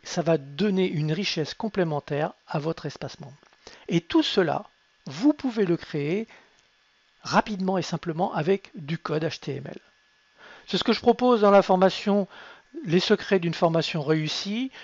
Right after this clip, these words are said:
Vous trouverez le lien en dessous si vous êtes intéressé par, euh, cette formation où je parle de pédagogie, où je parle d'outils que j'utilise depuis des années et des années en tant que grand dyslexique. Je les ai,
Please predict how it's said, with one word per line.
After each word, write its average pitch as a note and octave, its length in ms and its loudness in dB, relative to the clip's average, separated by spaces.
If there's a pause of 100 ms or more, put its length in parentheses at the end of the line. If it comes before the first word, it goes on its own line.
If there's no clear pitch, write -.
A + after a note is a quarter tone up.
(180)
Vous D3 120 -12
trouverez F#3 340 2
le E3+ 140 6
lien F3 140 4
en E3 100 2
dessous D#3+ 340 -6
si - 160 -12
vous B2+ 140 -4
êtes D3+ 160 0
intéressé D#3 500 -2
par, D3+ 360 2
euh, B2 120 -4
cette - 220 -10
formation D3+ 440 -4
où D3+ 100 -6
je C3+ 120 -6
parle D#3 260 0
de B2 120 -6
pédagogie, F3 800 0
où D#3 80 -6
je C3+ 100 -6
parle D3+ 320 0
d'outils D3+ 340 -12
que E3 120 -6
j'utilise C#3+ 480 -8
depuis C3+ 320 -8
des C#3 320 -2
années E3+ 320 2
et D3 100 -4
des C#3+ 220 -4
années D3 260 -4
en C#3+ 80 -8
tant C3+ 160 -10
que B2+ 60 -12
grand C#3 180 -6
dyslexique. C#3+ 540 -10
Je A#2+ 80 -12
les B2+ 220 -6
ai, C3+ 100 -2